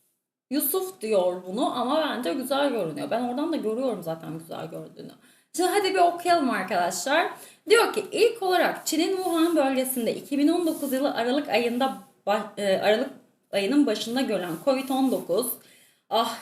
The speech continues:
covid on dokuz, solunum yolu enfeksiyonuna neden olan ve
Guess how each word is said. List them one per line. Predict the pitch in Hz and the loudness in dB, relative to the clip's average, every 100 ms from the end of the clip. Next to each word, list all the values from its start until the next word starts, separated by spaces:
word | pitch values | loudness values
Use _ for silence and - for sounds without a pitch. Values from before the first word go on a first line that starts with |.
| - | -8
covid | 240 202 208 | -6 -6 -6
on | 196 190 | -4 -4
dokuz, | 185 320 339 - | -2 0 2 2
solunum | 240 269 302 | 4 4 4
yolu | 262 220 | 4 2
enfeksiyonuna | 208 233 202 214 196 | -2 -4 -4 -4 -4
neden | 202 220 269 | -2 0 0
olan | 240 233 | 0 -2
ve | 208 | -2